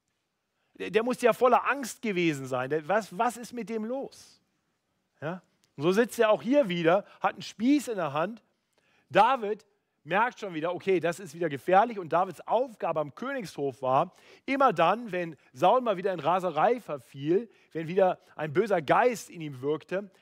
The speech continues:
ihn zu beruhigen durch das Spielen einer Harfe. Und, äh, das tut er, spielt mit der Hand auf den Saiten, heißt es hier am Ende von Vers neun.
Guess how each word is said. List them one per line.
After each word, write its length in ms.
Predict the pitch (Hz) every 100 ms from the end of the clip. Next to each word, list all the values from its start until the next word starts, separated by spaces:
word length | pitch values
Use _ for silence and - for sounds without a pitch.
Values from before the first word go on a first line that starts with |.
| _ _ _
ihn 220 | 196 214 202
zu 180 | -
beruhigen 640 | 175 185 147 226 247 139 113
durch 180 | 135 143
das 140 | 156
Spielen 400 | - 160 190 175
einer 300 | 156 156 131
Harfe. 400 | 147 151 - - _ _ _ _ _ _ _ _ _ _ _ _ _ -
Und, 420 | 139 135 127 -
äh, 200 | 127 120
das 220 | 120 127
tut 320 | - 226 262
er, 180 | 135 113
spielt 520 | - - 208 240 -
mit 140 | 143 143
der 120 | 120
Hand 240 | 175 208
auf 120 | 143 139
den 200 | 143 123
Saiten, 600 | 147 196 208 143 113 101
heißt 240 | 127 120
es 80 | 123
hier 100 | 127
am 60 | 123
Ende 160 | 131
von 180 | 120 120
Vers 240 | 123 113 120
neun. 260 | 120 104